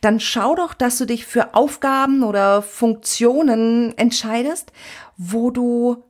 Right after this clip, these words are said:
für die Lösung von Herausforderungen, von Problemen zuständig bist. Also,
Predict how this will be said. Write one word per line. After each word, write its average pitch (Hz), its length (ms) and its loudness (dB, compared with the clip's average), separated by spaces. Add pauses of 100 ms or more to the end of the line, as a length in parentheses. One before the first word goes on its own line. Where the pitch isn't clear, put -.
für - 180 0
die 220 160 2
Lösung 247 480 4
von 226 560 -2
Herausforderungen, 190 760 -4
von 185 220 -2
Problemen 220 600 0
zuständig 156 680 -8
bist. - 340 -16 (540)
Also, 147 300 -8